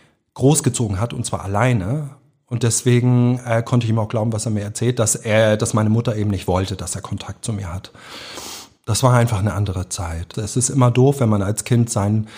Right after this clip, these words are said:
seine wirklichen oder richtigen Eltern nicht kennenlernt, weil man möchte gerne wissen, wo die Wurzel ist. Oder ich wollte es zumindest wissen. Und er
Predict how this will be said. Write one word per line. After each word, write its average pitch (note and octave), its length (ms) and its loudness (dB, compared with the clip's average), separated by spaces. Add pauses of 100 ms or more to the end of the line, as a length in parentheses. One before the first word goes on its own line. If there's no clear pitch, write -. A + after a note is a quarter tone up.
(420)
seine G2+ 460 2
wirklichen B2+ 380 2
oder G2 180 -4
richtigen A#2 280 -2
Eltern G#2 320 -2
nicht - 180 -6
kennenlernt, A#2 500 0
weil G#2 120 2
man G#2 180 2
möchte A2 280 0
gerne A2+ 340 -2
wissen, C#3+ 460 -4
wo B2 120 2
die A2+ 120 4
Wurzel B2 380 -2
ist. - 400 -6
Oder G#2+ 260 2
ich A#2 160 -2
wollte C3 200 2
es B2+ 100 -2
zumindest C3 400 0
wissen. D#3+ 300 -4
Und A#2+ 160 2
er A#2+ 480 2